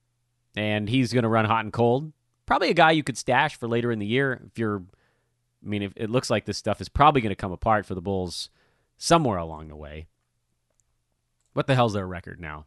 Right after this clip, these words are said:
Six and eleven? Well, luckily they're only a game out of the eight seed in the god-awful East, so they got that going for them, to quote Caddyshack, which is nice. Uh, Larry Markkinen is the ultimate buy low candidate right now. I mean, he could not be any worse.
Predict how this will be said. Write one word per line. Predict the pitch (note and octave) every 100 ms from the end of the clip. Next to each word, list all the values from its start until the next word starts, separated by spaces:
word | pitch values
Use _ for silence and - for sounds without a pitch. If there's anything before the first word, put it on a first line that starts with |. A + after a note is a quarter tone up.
| _
Six | - - E3
and | D#3+
eleven? | A#2 G2+ G#2+ D3+ D#3+ - _ _ _ _ _ _ _ _ _ _ _
Well, | - G3+ G#3+
luckily | A3+ F#3+ F3
they're | F3
only | E3 C3+
a |
game | A2 C#3+ D3+ D3+
out | D3
of |
the | B2+
eight | B2+ B2+
seed | - G#2
in | F#2+
the | F2
god-awful | E2 A2+ A#2 A2+ A2 G#2+
East, | A2 F2 F2 -
so | - F#2+ F2+ F#2
they | F#2+
got | G2 G#2+
that | G#2 F2+
going | D#2+ D2+
for | D2+ D#2
them, | D2+ D#2+ D2+ _ _ _ _ _ _ _ _ -
to |
quote | - A2 G2+
Caddyshack, | G#2+ F2+ F#2 F#2+ E2+ -
which | G3+ C#3+
is |
nice. | G#2+ E2+ D#2+ - - _ _ _ -
Uh, | D#3+ E3 D#3
Larry | D#3 A3+ G3+
Markkinen | E3+ E3+ D3+ C3
is | A2
the | A#2 _ -
ultimate | F#3 F#3 F3+ D#3 C3
buy | A2+ A2
low | G2+ F#2
candidate | - F2+ E2+ E2+
right | E2+ E2
now. | D#2+
I | E2
mean, | A#2 A#2+
he | C3
could | D#3 C#3+
not | C3 A2+
be | A2+ G#2
any | F#2
worse. | D2 C#2+ -